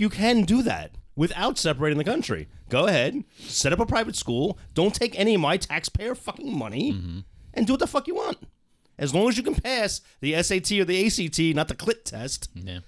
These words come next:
Speaker 1: Fucking go ahead, do what you want. You can do that.
Speaker 2: No, but the, she doesn't want that. She
Speaker 1: Well, 'cause she wants socialism also. She wants fucking all the taxpayers to pay for her stupid fucking ideas.
Speaker 2: No, she's saying she wants her own country.
Speaker 1: Okay,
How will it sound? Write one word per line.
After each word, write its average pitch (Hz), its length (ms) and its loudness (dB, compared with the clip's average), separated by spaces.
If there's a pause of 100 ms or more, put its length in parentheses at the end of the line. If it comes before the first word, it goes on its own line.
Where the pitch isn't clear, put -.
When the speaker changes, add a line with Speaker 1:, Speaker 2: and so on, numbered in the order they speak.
(180)
Speaker 1:
Fucking 185 480 -2
go 151 160 2
ahead, 294 220 0
do 165 80 -2
what 214 100 -2
you 349 100 0
want. 427 280 -2
You 165 120 0
can 330 280 0
do 151 100 0
that. 90 240 -2
Speaker 2:
No, 95 140 -4
but 87 120 -4
the, 90 80 -6
she - 160 -4
doesn't 95 280 -2
want 80 240 -6
that. 78 200 -12
She - 240 -4
Speaker 1:
Well, 226 80 4
'cause 208 140 4
she 190 80 6
wants 226 240 6
socialism 202 540 4
also. 226 360 6
She 180 140 2
wants 175 160 4
fucking 196 300 2
all 196 180 4
the 196 140 4
taxpayers 220 580 4
to 240 240 0
pay 302 240 2
for 233 140 2
her 151 80 6
stupid 156 400 -2
fucking 156 280 0
ideas. 120 680 0
Speaker 2:
No, 120 240 -10
she's 101 340 -6
saying 107 400 -4
she 98 240 -6
wants 104 300 -4
her 95 180 -4
own 104 240 -4
country. - 600 -6 (840)
Speaker 1:
Okay, 180 160 2